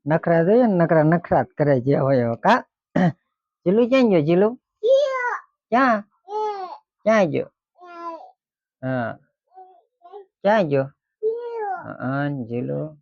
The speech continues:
તાઈ જાય, તાઈ જાય. મિત્રો, તો અત્યારે થઈ ગયું છે મોડું, જમવાનો ટાઈમ થઈ ગયો છે. તો હવે આપણે અહીંયા બ્લોગનું એન્ડ આપશું. તો જો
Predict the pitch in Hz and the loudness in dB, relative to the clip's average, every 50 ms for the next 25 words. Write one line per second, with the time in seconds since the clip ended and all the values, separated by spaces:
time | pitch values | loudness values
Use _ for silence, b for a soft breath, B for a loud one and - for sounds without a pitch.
0 | _ _ _ _ _ _ _ _ - 359 403 427 440 440 453 440 440 427 381 349 | _ _ _ _ _ _ _ _ -14 -12 -12 -12 -12 -10 -8 -8 -6 -6 -8 -10
1 | - - _ _ - 381 - 151 156 170 185 196 196 190 185 90 170 165 - 160 | -14 -18 _ _ -10 -4 -2 -2 -2 -2 -4 -6 -6 -6 -6 -6 -8 -6 -6 -4
2 | 160 170 180 185 - - - - - 440 494 480 415 - - 339 370 - - 160 | -2 -2 -2 -2 -2 -2 -2 -2 -2 -2 -2 -4 -4 -6 -6 -6 -6 -2 0 0
3 | 151 143 - 139 123 127 117 110 - 123 123 127 123 123 127 139 147 - _ _ | 2 2 2 4 4 4 4 4 4 4 4 6 6 4 4 2 2 -2 _ _
4 | - 151 139 131 127 117 113 139 147 143 143 139 123 117 127 117 117 131 147 165 | 0 2 2 2 2 0 0 -2 -2 0 0 -2 -4 -4 -4 -4 -4 -2 -2 -2
5 | 175 175 180 175 170 165 147 139 131 135 131 123 120 113 113 110 - 110 110 110 | -2 -2 -2 -4 -4 -4 -2 -2 -2 -2 -4 -4 -6 -6 -8 -6 -6 -6 -6 -8
6 | 110 110 - 160 175 190 190 190 202 190 180 170 156 170 170 165 165 165 170 175 | -8 -6 -2 0 2 2 2 2 2 4 2 2 0 0 -2 0 0 -2 -4 -8
7 | _ _ _ _ _ _ _ _ _ _ _ _ - - 117 117 117 117 123 139 | _ _ _ _ _ _ _ _ _ _ _ _ -4 -2 0 2 2 4 4 4
8 | 147 139 127 120 120 120 120 117 131 127 127 127 127 127 120 123 147 160 151 131 | 4 4 4 2 2 0 0 0 0 0 0 0 0 0 0 2 2 2 2 0
9 | 120 120 120 120 131 156 180 196 202 196 196 196 190 180 _ _ - 196 190 190 | 0 -4 -2 0 2 2 2 2 4 4 2 2 2 0 _ _ 0 2 4 4
10 | 190 190 196 190 190 - _ _ _ _ _ _ _ _ _ _ _ _ _ _ | 4 2 2 -2 -4 -8 _ _ _ _ _ _ _ _ _ _ _ _ _ _
11 | - 131 131 131 131 131 135 135 131 131 135 - _ _ _ - 143 147 | -4 -2 0 2 2 2 2 2 0 0 -2 -6 _ _ _ -4 0 2